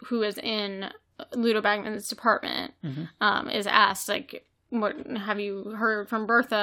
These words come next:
Speaker 1: And he's just like, "Uh, you know, she just wanders off." Like, this is kind of the same thing we've been hearing every time she was,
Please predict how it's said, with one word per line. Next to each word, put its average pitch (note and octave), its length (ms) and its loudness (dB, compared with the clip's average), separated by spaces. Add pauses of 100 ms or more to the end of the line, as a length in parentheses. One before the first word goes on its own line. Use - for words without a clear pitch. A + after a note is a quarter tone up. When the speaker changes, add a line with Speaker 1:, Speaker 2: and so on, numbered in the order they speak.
Speaker 1:
And G3+ 100 0
he's G3+ 200 -4
just G3 200 -10
like, G3 260 -2
"Uh, C#4+ 400 4 (180)
you B3+ 140 4
know, G#3+ 440 6 (180)
she C4+ 200 2
just C4+ 140 2
wanders A3+ 420 4
off." G3+ 320 8
Like, G#3 140 2 (320)
this B3+ 120 2
is D4 100 2
kind D4+ 160 10
of C4+ 60 8
the C4 100 4
same A#3 160 4
thing A3 120 2
we've G#3+ 160 2
been G#3 140 2
hearing A3 340 2
every G3+ 200 4
time G#3 200 0
she G#3 100 -2
was, G3+ 280 -4